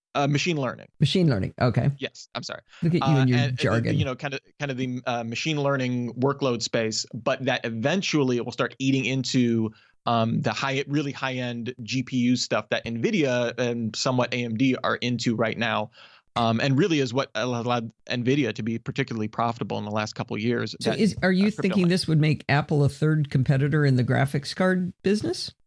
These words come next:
Speaker 1: No, but what I do think is if they, if they're going to bake in ever more sophisticated abilities into Siri with on-device logic,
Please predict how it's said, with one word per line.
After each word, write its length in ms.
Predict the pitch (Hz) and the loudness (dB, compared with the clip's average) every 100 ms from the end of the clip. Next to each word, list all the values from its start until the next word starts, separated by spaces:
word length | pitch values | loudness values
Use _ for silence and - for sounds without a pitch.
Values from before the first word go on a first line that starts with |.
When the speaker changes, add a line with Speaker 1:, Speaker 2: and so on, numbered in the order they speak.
| _ | _
Speaker 1:
No, 320 | 185 185 180 135 | -6 0 2 2
but 160 | 147 | 0
what 140 | 151 156 | 2 2
I 100 | 147 | 0
do 340 | 110 156 220 | -2 -2 -2
think 280 | 214 175 135 | -2 -4 -2
is 340 | 147 139 123 135 | 0 0 -2 -2
if 240 | 139 139 | -2 -2
they, 760 | 131 135 131 127 127 127 120 120 123 _ _ _ _ - | -2 0 2 2 2 0 0 -4 -12 _ _ _ _ -2
if 180 | 143 - | -2 2
they're 100 | 147 | 2
going 300 | 120 147 156 | 4 2 2
to 100 | 147 | 0
bake 320 | 117 135 127 | 2 0 2
in 240 | 131 123 123 _ _ - | 0 -2 -6 _ _ -2
ever 240 | 139 196 | 0 0
more 500 | 160 156 147 139 139 | 2 2 2 0 -2
sophisticated 1040 | 120 - - - 147 - 147 - 127 120 | -4 -8 -8 -2 -2 -2 -4 0 0 0
abilities 420 | 113 127 123 123 123 | 0 0 0 0 -2
into 160 | 113 | -6
Siri 500 | - - 131 139 139 | -6 0 2 4 2
with 280 | 123 120 117 - | 2 0 -2 -2
on-device 1400 | 110 120 123 123 123 127 _ _ - 127 135 127 120 - | 0 2 0 0 -2 -6 _ _ -16 -2 0 2 0 0
logic, 500 | 113 110 123 151 - | 2 2 2 0 -2